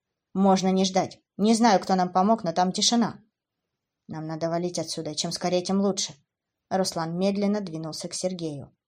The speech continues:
Сергей вдруг помрачнел, резко потянулся за оружием, убранным за спину. Прозвучавший из-за спины Руслана выстрел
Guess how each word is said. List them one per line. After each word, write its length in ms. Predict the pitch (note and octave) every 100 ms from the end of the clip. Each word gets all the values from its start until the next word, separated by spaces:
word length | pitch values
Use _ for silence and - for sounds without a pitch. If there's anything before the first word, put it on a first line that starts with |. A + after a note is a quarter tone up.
| _ _ _ _ _ _
Сергей 380 | - F#3 F3+ F3
вдруг 260 | F3 E3+
помрачнел, 540 | F3+ F3 F3 - G#3 F#3
резко 320 | F#3 F#3+ F#3
потянулся 540 | F#3 F3+ F#3 F3+ F#3
за 180 | F3+ F#3
оружием, 420 | G#3+ G#3 E3+ D#3+ -
убранным 420 | - F3 E3 E3
за 120 | F3+
спину. 460 | F#3+ - D#3 C3 - _ _ _ _ _ _
Прозвучавший 680 | E3 E3+ F3+ - G3+ G3 F#3
из-за 140 | F3+
спины 320 | F3 F#3 G3
Руслана 440 | F3+ F3+ F#3 E3+ E3
выстрел 480 | F#3 G3+ G#3 G3+